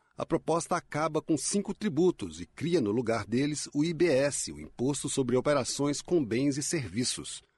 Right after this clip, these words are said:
Dos cinco impostos que serão extintos, três deles, o I P I, o pis e a cofins, são federais. O quarto, o I C M S, é estadual e o I S S é municipal. Todos eles incidem sobre o consumo.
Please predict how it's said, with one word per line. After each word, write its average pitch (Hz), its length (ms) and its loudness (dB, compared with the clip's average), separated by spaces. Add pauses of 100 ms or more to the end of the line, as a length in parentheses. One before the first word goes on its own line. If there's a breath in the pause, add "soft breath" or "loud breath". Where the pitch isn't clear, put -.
(160)
Dos - 180 -2
cinco 175 260 0
impostos 113 420 0
que - 140 -10
serão 82 200 -2
extintos, - 600 -2 (280 loud breath)
três 190 300 2
deles, 135 500 -2
o 98 80 -2
I 135 80 2
P 165 200 4
I, 120 280 2
o 131 120 -4
pis 151 420 0
e 85 60 -4
a 80 40 -6
cofins, 143 520 0 (160 loud breath)
são 165 240 2
federais. 160 720 2 (320 soft breath)
O 92 100 -4
quarto, 120 580 -2
o 78 120 -8
I 87 40 -4
C - 180 0
M 107 180 4
S, 135 440 0
é 85 120 -8
estadual 113 680 2 (320 soft breath)
e - 80 -2
o 190 80 0
I 107 120 0
S 110 260 -2
S 131 440 0
é - 100 -6
municipal. 104 680 0 (260)
Todos 190 360 2
eles 175 300 2
incidem 143 480 0
sobre 101 360 -2
o 123 40 2
consumo. 135 600 2